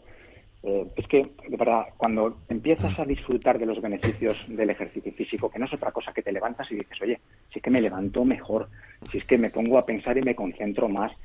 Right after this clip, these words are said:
si es que de repente me doy cuenta que esa tarta como tal, pues si es que no me está apeteciendo", que oye, que hay un espacio para todo, pero ya no te lo comes por definición.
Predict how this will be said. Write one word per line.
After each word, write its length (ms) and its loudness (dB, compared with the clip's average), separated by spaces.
si 80 -2
es 60 0
que 160 4
de 100 6
repente 320 0
me 120 2
doy 100 2
cuenta 340 2
que 120 0
esa 180 -2
tarta 380 4
como 220 -2
tal, 180 4
pues 240 -10
si 60 -6
es 80 -12
que 120 -4
no 80 -2
me 80 0
está 160 -4
apeteciendo", 640 -4
que 80 -6
oye, 160 2
que 80 -2
hay 80 2
un 80 -6
espacio 420 -6
para 300 -6
todo, 320 0
pero 160 6
ya 140 6
no 100 2
te 100 6
lo 140 8
comes 320 2
por 160 4
definición. 580 -4